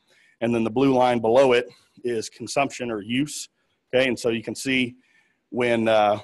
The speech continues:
when that blue line's above the red line, those bars are getting lower, right? And those bars are our ending stocks. In other words, what we have left. Um, but you can see for the seventeen and eighteen crop year, okay, which is the current crop year,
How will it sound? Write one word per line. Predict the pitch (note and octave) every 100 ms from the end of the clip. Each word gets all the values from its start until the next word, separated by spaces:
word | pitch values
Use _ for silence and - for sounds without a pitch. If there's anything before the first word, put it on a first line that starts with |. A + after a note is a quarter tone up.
| -
when | C3 B2+
that | A#2
blue | C3+ D#3
line's | D3 C3+
above | B2+ C3+
the | A#2+
red | C#3+
line, | C#3+ C#3 C#3+ C#3+ C#3 _ _ _
those | - A2+ G#2+
bars | A#2+ C3+ C3+
are | A#2+
getting | B2+ A#2
lower, | B2+ D3 D#3 D3+ _ _ G#2+
right? | A#2+ C#3 - _ _ _ _ -
And |
those | A2 G#2+
bars | G#2+ A#2+ B2
are | A#2+
our | A2 A2+
ending | B2+ A#2
stocks. | - A#2+ C3 - - - _
In | A2 A2+
other | A#2
words, | A2+ G#2+
what | A#2 G#2
we | A2
have | A2+ A2
left. | A#2+ C3 - _ _ _ - _ _
Um, | A2 A2 G#2
but | G#2 A#2
you | B2+ A2+
can | A2
see | - C#3+ C3+ B2 B2+ _
for | _ B2 A#2 A2+ A2+ - _ _
the | A#2+ A#2
seventeen | - C3+ B2+ C3
and | B2
eighteen | C#3 - B2+ G#2+
crop | B2 A#2 A#2+ - _ -
year, | A#2 A#2 B2 D3+ _ _ _ G#2+
okay, | A#2
which | G#2+
is | -
the |
current | - B2+ A2+ - _
crop | B2+ A#2 A#2
year, | A#2+